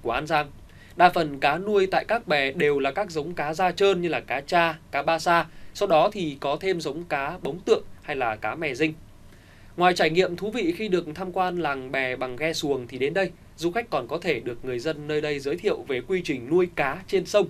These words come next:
hay được trải nghiệm thực tế khi tự tay cho cá ăn, cân đo trọng lượng cá xem đạt tiêu chuẩn hay chưa. Đây cũng là cơ hội để du khách có thể hòa mình vào cuộc sống của bà con miền Tây Nam Bộ khi sông nước không chỉ là nơi ăn chỗ ở mà còn là nơi cư trú,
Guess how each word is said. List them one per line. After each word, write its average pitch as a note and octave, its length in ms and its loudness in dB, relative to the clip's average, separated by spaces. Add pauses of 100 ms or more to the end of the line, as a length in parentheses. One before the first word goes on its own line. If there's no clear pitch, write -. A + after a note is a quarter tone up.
(520)
hay F3+ 140 0
được D3+ 160 -2 (100)
trải A2+ 160 -2
nghiệm B2+ 220 -2
thực D3 200 -10
tế E3 340 0
khi F#3+ 180 -10
tự G3+ 240 -2
tay F#3 180 0
cho F3 100 -6
cá C#3 120 -6
ăn, G3 300 -2 (260)
cân G#3+ 160 2
đo G#3+ 140 8
trọng F3 240 -2
lượng D3+ 140 -2
cá C#3+ 300 -4
xem F3 180 -6
đạt C#3 180 -2
tiêu D3 120 -4
chuẩn A#2+ 180 -6
hay B2+ 100 -6
chưa. D#3+ 200 2 (920)
Đây G3 140 4
cũng G#3+ 120 0
là F#3+ 100 2
cơ F#3 160 0
hội E3+ 180 0
để B2 80 -2
du D#3+ 160 -2
khách G#3+ 200 -2
có G3 100 -6
thể G3 120 -4
hòa C3+ 260 0
mình C3 240 -4
vào A#2+ 100 -4
cuộc B2+ 200 -4
sống D#3 280 -4
của F3 120 -2
bà C3 140 0
con D3 320 0
miền A#2 240 -4
Tây D#3 140 0
Nam D3 160 -4
Bộ C3+ 180 -4 (200)
khi G3 200 -6
sông F#3 260 -4
nước C4 160 -4
không A#3+ 200 -6
chỉ C#3 240 -6
là A2+ 260 -4
nơi E3 280 -4
ăn G3+ 300 -4
chỗ G#3+ 180 -2
ở B2+ 200 -2 (280)
mà D3+ 100 -2
còn C3+ 240 -4
là B2+ 160 -2
nơi D#3+ 180 -2
cư F3 180 0
trú, D3+ 280 -2